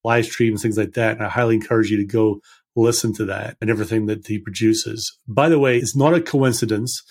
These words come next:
that this series will go out and run up to Black Hat. I just love it if companies who go to Black Hat get some more pipeline and more productive conversations with people because they do a better job of answering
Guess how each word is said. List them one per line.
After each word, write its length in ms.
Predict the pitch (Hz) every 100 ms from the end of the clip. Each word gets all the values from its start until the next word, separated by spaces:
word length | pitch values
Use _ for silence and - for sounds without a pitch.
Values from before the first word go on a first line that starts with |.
| - - -
that 160 | 123 107
this 240 | 123 -
series 380 | 131 120 120 104
will 120 | 110
go 220 | 107 117
out 140 | 113 117
and 80 | 120
run 140 | 120
up 160 | 113 -
to 80 |
Black 300 | 110 113 120
Hat. 320 | - 104 - _ _ _ _ -
I 80 | 170
just 220 | 175 113
love 440 | 117 127 170 190
it 160 | 135 117 -
if 160 | 113 -
companies 800 | - 147 131 117 110 117 - -
who 200 | 123 113
go 240 | 104 127
to 80 | 143
Black 380 | 120 120 110 113
Hat 260 | 113 110 - -
get 240 | 123 170 170
some 160 | 165
more 240 | 143 143 135
pipeline 580 | - 147 147 147 139 120
and 100 | 113
more 320 | 123 131 123
productive 560 | 123 107 151 165 131
conversations 680 | - 139 127 113 135 135 -
with 140 | 123
people 320 | 113 113 113 110 - - -
because 600 | 123 - 196 202 180 127
they 140 | 131
do 180 | 120 127
a 40 |
better 240 | 117 127 123
job 300 | 110 123 113
of 120 | 110
answering 580 | 127 120 117 120 113